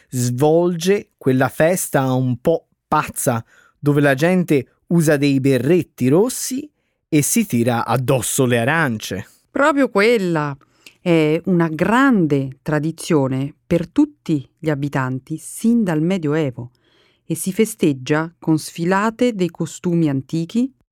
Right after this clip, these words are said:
Speaker 2: sbanderiatori dei diversi rioni, carri con cavalli, tanta musica e, come hai detto tu, con la famosa guerra delle arance.
Speaker 1: Sembra interessante davvero.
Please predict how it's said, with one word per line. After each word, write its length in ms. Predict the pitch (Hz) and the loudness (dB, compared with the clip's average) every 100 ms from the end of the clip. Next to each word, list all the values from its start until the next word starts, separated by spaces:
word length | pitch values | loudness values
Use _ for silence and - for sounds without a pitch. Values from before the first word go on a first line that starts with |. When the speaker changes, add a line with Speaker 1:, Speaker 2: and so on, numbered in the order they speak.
| _ | _
Speaker 2:
sbanderiatori 1200 | - 165 165 196 196 196 196 190 233 196 151 139 _ | -10 -4 0 0 2 2 0 2 2 2 0 -4 _
dei 160 | 151 147 | 0 0
diversi 500 | 151 175 180 - 151 | 2 2 0 -4 -2
rioni, 500 | 143 160 214 240 269 - _ _ _ _ _ | 2 2 2 0 -4 -10 _ _ _ _ _
carri 480 | - 226 233 233 170 | -2 0 2 0 -2
con 240 | 160 151 139 | 0 0 0
cavalli, 680 | 139 143 190 240 254 277 277 _ _ _ _ | -2 0 2 2 2 -2 -4 _ _ _ _
tanta 360 | - 226 233 160 | -2 2 2 2
musica 580 | 160 220 254 285 311 - _ _ _ _ _ | 2 2 0 0 -2 -4 _ _ _ _ _
e, 220 | 170 170 _ _ _ | -2 -2 _ _ _
come 200 | - 139 | -2 0
hai 60 | 143 | 2
detto 300 | 202 220 226 | 0 0 2
tu, 220 | 277 370 _ _ - _ | 2 0 _ _ -20 _
con 220 | 190 180 | 0 2
la 100 | 170 | 2
famosa 520 | 226 233 156 175 233 | 2 2 2 2 0
guerra 400 | 208 139 139 170 | 0 0 0 0
delle 240 | 180 139 127 | 0 0 0
arance. 560 | 127 160 180 - - _ _ _ _ _ | 0 0 0 -4 -12 _ _ _ _ _
Speaker 1:
Sembra 420 | - - 214 139 135 | -12 -2 0 2 0
interessante 1160 | 131 139 143 147 - 262 294 262 - 254 294 _ _ _ | 0 0 0 0 0 -2 -2 -4 -6 -8 -10 _ _ _
davvero. 840 | 123 170 170 110 85 62 80 - | -2 0 0 -4 -6 -8 -14 -16